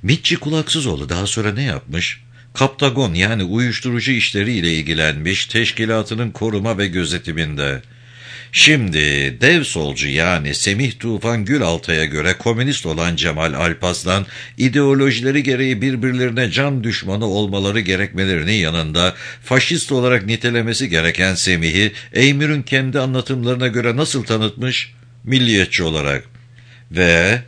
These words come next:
Eymür de bütün bunları yemiş. Sonra da birileri mit'ten bazı adamlarla irtibat kurmuş ve Eymür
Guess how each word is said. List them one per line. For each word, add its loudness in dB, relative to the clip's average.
Eymür 4
de -2
bütün -2
bunları 0
yemiş. 0
Sonra 2
da 4
birileri 2
mit'ten 0
bazı 2
adamlarla 2
irtibat 0
kurmuş -2
ve 2
Eymür 2